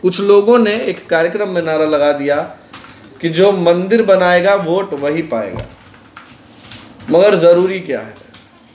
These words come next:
खाना, रहना, नौकरी, स्वास्थ्य, शिक्षा, ऐसी एक बहुत सारी ज़रूरतें हैं जो हमारे लिए ज़रूरी हैं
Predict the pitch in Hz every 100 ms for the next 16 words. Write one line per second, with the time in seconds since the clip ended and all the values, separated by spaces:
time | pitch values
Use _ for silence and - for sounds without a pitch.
0 | _ - 151 175 185 151 143 156 175 -
1 | - _ - - - - - - - 135
2 | 160 165 151 151 220 - _ - - -
3 | 147 151 143 - - - - 160 - 151
4 | 165 - - - - - - - 160 -
5 | 214 185 151 170 208 220 214 196 196 170
6 | 170 175 170 202 190 208 180 165 165 165
7 | 156 170 175 156 156 160 180 175 160 180